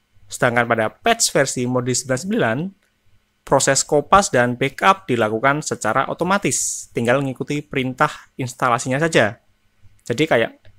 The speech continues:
install software di Windows pada umumnya lah, seperti itu. Pada versi Evo Mode, tekstur rumputnya dirubah menjadi lebih detail daripada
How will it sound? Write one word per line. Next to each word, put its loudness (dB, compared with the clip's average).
install 0
software 0
di -2
Windows -2
pada -2
umumnya 0
lah, -2
seperti -12
itu. -4
Pada 4
versi 0
Evo 0
Mode, 2
tekstur 2
rumputnya 0
dirubah 0
menjadi -2
lebih -4
detail 4
daripada -2